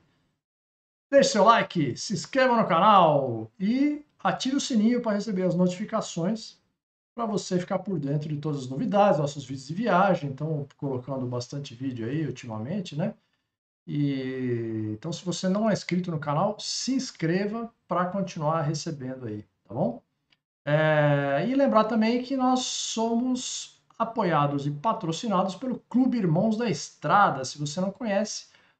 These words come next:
dá um pulinho iestrada ponto com ponto B R, um clube caravanista cheio de vantagens. Você paga uma anuidade e tem uma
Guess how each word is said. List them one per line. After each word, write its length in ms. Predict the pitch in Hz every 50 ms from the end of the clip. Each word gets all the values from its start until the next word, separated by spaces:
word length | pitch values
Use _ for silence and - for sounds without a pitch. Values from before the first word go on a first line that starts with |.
| _ _
dá 120 | - -
um 80 | 190 -
pulinho 520 | - 214 180 170 170 165 151 147 147 147 -
iestrada 720 | 240 247 240 175 147 - - - 175 165 160 156 143 135 127
ponto 400 | - - - - - - - 147
com 240 | - - 139 131
ponto 240 | 131 - 151 - 175
B 100 | 160 160
R, 200 | 156 185 185 185
um 80 | 185 -
clube 240 | - 208 220 170 -
caravanista 600 | - 160 147 135 131 135 160 185 - - 139 123
cheio 280 | - - - 233 240
de 40 | 208
vantagens. 520 | 165 147 143 - - 190 202 208 185 170
Você 100 | - -
paga 320 | 143 143 - 190 185 180 170
uma 80 | 165
anuidade 580 | 160 156 139 117 110 127 165 180 196 180 202 196 - _ _ _ _ _ _ _ _
e 60 | 165
tem 220 | 147 - - 180 190
uma 200 | 202 196 190